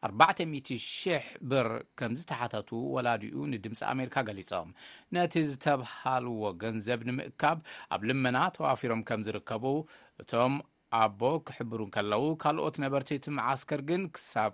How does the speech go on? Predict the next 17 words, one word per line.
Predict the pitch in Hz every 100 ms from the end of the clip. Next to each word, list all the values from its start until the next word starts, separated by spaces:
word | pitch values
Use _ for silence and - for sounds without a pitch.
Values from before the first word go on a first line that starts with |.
| _
ቅትለት | - 110 117 113
ዝኸይድ | - - - 131 143 131 - - _ -
ተደጋጋሚ | 151 139 131 123 113 120 120 117 98
መጥቃዕትታት | 95 - 143 220 - - 139 -
ከም | - 113
ዝወርዶም | 107 101 95 92 90
እዮም | 92 87
ዝገልጹ። | 87 92 - 101 87 - - - _
ንምላሽ | 202 196 185 151
ዝምልከቶም | - 135 127 120 113 120
ኣካላት | 110 - 101 98
ኣጣሚሩ | 101 - 127 131 151 156
ገብረ | 135 92 87
ሚካኤል | 85 - 110 110
ገብረ | 98 107 113
መድህን | 113 110 139 202 -
ዝለኣኾ | 113 98